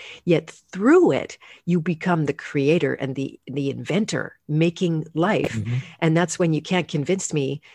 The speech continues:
Speaker 1: that, that I'm a slave. I feel totally free when I'm creating.
Speaker 2: Yeah. I think of, um, archetypes as more role models and, you know, just kind of, uh, characters.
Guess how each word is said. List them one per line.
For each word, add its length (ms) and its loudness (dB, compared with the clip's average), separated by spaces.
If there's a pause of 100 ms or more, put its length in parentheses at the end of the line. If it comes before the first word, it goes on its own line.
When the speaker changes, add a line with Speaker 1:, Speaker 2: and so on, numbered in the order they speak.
Speaker 1:
that, 320 0
that 220 0
I'm 120 0
a 60 -6
slave. 400 -2 (760)
I 120 0
feel 200 -2
totally 380 0
free 240 -2
when 180 0
I'm 120 -4
creating. 500 -6 (1400)
Speaker 2:
Yeah. 360 -2 (640)
I 120 -4
think 240 2
of, 260 4
um, 380 6
archetypes 580 0
as 160 -4
more 180 2
role 400 2
models 720 -4 (500)
and, 480 2
you 100 4
know, 160 4
just 340 0
kind 280 0
of, 240 -4
uh, 260 0 (380)
characters. 800 0